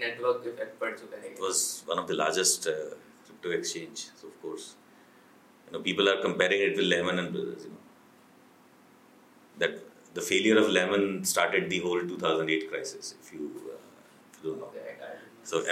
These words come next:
Speaker 2: F T X is consider-, is, this crisis is being compared to that। It's a, it's a, it's a obviously a very, very bad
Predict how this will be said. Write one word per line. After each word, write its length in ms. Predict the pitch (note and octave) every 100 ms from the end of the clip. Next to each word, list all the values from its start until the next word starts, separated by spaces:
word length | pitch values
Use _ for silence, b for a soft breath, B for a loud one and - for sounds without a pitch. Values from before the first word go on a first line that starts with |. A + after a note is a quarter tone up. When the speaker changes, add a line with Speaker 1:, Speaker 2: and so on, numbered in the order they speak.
| F2+
Speaker 2:
F 60 |
T 200 | - G#2 G2+
X 40 |
is 180 | G2+ - F2+
consider-, 400 | F2 E2+ - F2+ F2
is, 160 | E2+ - -
this 160 | F2+
crisis 480 | - F2+ F2+ G#2+ G2
is 0 | F2 F2+
being 180 | F2 F2
compared 300 | E2+ F#2 F2+
to 160 | D#2+ C#2
that। 160 | - - - - - - - - - - - - - - - - - - - -
It's 120 | -
a, 40 | B2
it's 80 | -
a, 100 | G#2 E2+
it's 160 | - -
a 60 | E2
obviously 380 | D#2+ - F#2+ F2
a 60 | D2 - - - - -
very, 260 | F2 F2
very 180 | E2 D#2
bad 320 | D#2 C#2+ C#2+